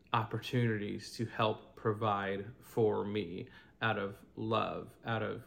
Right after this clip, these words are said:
caring, out of kindness. Father Arthur is certainly a faith ancestor of mine. He's many years gone now.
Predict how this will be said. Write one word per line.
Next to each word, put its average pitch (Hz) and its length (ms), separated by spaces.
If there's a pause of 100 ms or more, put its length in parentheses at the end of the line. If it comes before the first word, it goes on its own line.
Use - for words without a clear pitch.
caring, 104 560
out 101 160
of 98 140 (120)
kindness. 104 1000 (720)
Father 123 260
Arthur 120 400
is 110 140
certainly 120 400
a 110 80
faith 110 300
ancestor 110 520
of 104 80
mine. 107 240
He's 107 160
many 110 220
years 107 240
gone 107 460
now. 98 420